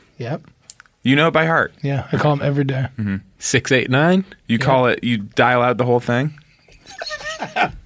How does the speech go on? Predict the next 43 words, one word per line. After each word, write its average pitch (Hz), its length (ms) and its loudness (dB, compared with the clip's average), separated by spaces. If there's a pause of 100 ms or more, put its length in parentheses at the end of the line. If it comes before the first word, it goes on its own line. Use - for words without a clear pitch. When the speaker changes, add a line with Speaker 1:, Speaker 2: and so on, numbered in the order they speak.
(320)
Speaker 2:
Read 175 240 4
everything 175 400 4
but 156 140 4
the 147 100 4
last 147 380 2
two. 117 400 2 (1600)
And 120 120 4
make 143 200 4
people 123 260 2
guess 113 480 0
what 95 160 2
those 101 180 2
last 101 300 2
two 120 220 2
are. 60 240 -2
Speaker 3:
There's 107 200 2
also 165 300 4
a 180 40 6
nine 165 260 4
in 170 100 4
it, 170 100 2
and 117 120 2
there's 104 160 2
also 127 320 4
a 135 40 4
zero 117 360 2
in 104 120 -2
it. 101 140 -4
Speaker 2:
Okay. 98 320 0 (240)
So 123 160 2
that'll 131 240 4
be 123 100 2
fun 120 280 2
for 110 240 2
people 117 240 2
on 110 60 4
the 107 60 2
forums 113 420 2
to 113 100 0
guess 110 360 2
what 107 200 4
Lamorne 107 320 4
Morris's, 104 680 0